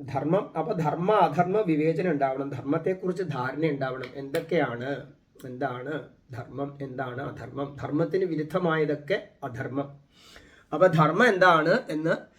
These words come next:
കൃത്യമായും അറിവുണ്ടാവണം. അപ്പൊ അതുകൊണ്ട് പുരുഷാർത്ഥങ്ങളില് ആദ്യത്തെ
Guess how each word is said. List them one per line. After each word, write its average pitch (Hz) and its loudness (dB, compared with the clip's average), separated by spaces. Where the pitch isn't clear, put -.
കൃത്യമായും 156 0
അറിവുണ്ടാവണം. 135 -2
അപ്പൊ 185 4
അതുകൊണ്ട് 247 6
പുരുഷാർത്ഥങ്ങളില് 170 4
ആദ്യത്തെ 226 2